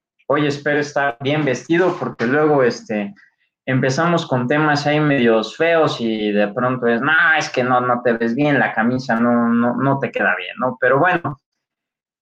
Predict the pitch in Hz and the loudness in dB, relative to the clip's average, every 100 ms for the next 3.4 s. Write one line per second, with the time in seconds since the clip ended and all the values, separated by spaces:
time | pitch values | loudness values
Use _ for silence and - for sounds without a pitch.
0 | _ _ 151 156 220 226 208 214 208 190 | _ _ -2 0 2 2 2 0 2 2
1 | 190 190 190 170 180 180 160 143 139 117 | 2 2 2 2 2 0 0 -2 0 -4
2 | - - 165 160 147 117 117 110 101 107 | -2 0 2 2 0 -2 -4 -6 -4 -2
3 | 131 147 - _ | -4 -4 -14 _